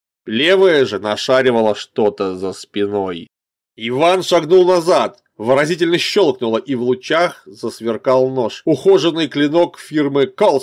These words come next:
Steel. Зазвенела разбитая бутылка, а потом вторая. От столиков к ним уже бежали друзья, в кулаках поблескивали розочки и раскручивались ремни с тяжелыми пряжками.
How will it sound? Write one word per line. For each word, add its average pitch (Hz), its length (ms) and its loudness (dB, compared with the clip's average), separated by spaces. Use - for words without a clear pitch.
Steel. 101 380 -4
Зазвенела 143 560 2
разбитая 175 480 2
бутылка, 165 500 0
а - 20 -6
потом 139 260 -2
вторая. 139 520 2
От - 240 -8
столиков 170 460 0
к - 80 -20
ним 160 140 -6
уже 143 160 -2
бежали 151 340 -2
друзья, 151 760 0
в - 140 -18
кулаках 139 540 0
поблескивали 143 680 0
розочки 131 760 0
и 143 80 0
раскручивались 143 920 -2
ремни 113 360 -4
с 113 60 -12
тяжелыми 110 480 -2
пряжками. 95 680 -4